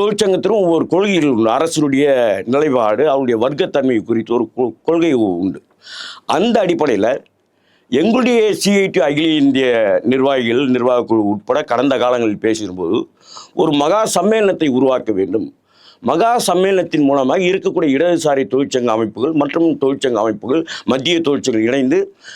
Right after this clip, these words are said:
வலுவாக நம்ம போராடுவதை, போராட்டத்தை முன்னெடுப்பதில் அது மேலும் மேலும் முன்னேறி செல்வதற்குண்டான வாய்ப்பாக அமையும். ஆக, மகா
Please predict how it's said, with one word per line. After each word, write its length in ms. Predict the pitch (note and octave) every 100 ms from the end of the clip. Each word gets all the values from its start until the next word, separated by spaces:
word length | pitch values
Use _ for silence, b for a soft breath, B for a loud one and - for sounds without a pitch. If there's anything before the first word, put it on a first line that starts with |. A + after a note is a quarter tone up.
| B
வலுவாக 680 | A2+ E3+ G3+ A3 A#3 A#3 F#3
நம்ம 440 | D#3+ D3+ C#3 A#2
போராடுவதை, 680 | - D3 D#3 D3+ C3 A#2+ D#3+
போராட்டத்தை 560 | E3 C#3 C#3+ B2 - A#2
முன்னெடுப்பதில் 600 | A#2 C#3 B2+ G#2+ A2+ D#3+ B B B
அது 240 | - C3+ C3+ B2 A2 G#2 -
மேலும் 540 | C3+ B2+ D3 G3 F#3+
மேலும் 320 | F3+ F#3 E3 C#3 -
முன்னேறி 440 | C#3+ D#3 E3+ D3+ C#3+
செல்வதற்குண்டான 560 | C#3 B2+ A2 A#2 A2
வாய்ப்பாக 500 | F#2 A#2+ C3+ B2+ A2+
அமையும். 380 | G2+ G#2+ C3 - B B B B
ஆக, 260 | D3+ F3+
மகா 340 | G3+ C#3 F#3